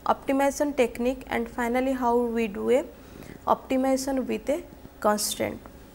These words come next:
Okay. So, coming to the relationship between the economic variable, now what we consider as an economic variable? Any economic quantity,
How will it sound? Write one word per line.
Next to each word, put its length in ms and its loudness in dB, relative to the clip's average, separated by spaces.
Okay. 220 -8
So, 140 4
coming 360 8
to 100 6
the 340 8
relationship 640 8
between 260 4
the 80 6
economic 480 4
variable, 520 6
now 360 6
what 280 8
we 120 8
consider 480 6
as 600 4
an 140 4
economic 500 2
variable? 520 2
Any 240 10
economic 480 4
quantity, 640 2